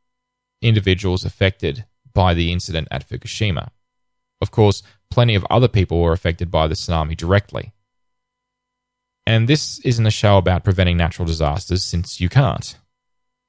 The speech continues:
But in engineering, we design and we construct buildings, roads, control systems, electricity grids.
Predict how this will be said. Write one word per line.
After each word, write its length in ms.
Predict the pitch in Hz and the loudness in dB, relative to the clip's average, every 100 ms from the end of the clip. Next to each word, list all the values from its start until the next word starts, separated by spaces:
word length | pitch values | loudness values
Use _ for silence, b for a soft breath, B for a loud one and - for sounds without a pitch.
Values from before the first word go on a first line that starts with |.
| _ _ _ _ | _ _ _ _
But 80 | - | -2
in 140 | 120 139 | 2 2
engineering, 640 | 190 175 143 135 113 104 - | 0 0 2 2 2 0 0
we 140 | 110 | 2
design 400 | 143 123 101 101 | 2 2 4 4
and 100 | 95 | 2
we 80 | 85 | 0
construct 560 | 85 85 - 90 90 - | -2 -6 -2 0 0 0
buildings, 580 | 85 82 82 82 - - _ | 0 0 -2 -4 -8 -18 _
roads, 520 | 90 85 85 87 - | 2 4 4 0 -6
control 320 | - 95 107 | -8 0 2
systems, 420 | 110 98 - 92 90 | 2 -2 0 0 0
electricity 460 | 58 - 107 98 | -4 -4 -6 -4
grids. 400 | 87 87 87 - | -4 0 0 -2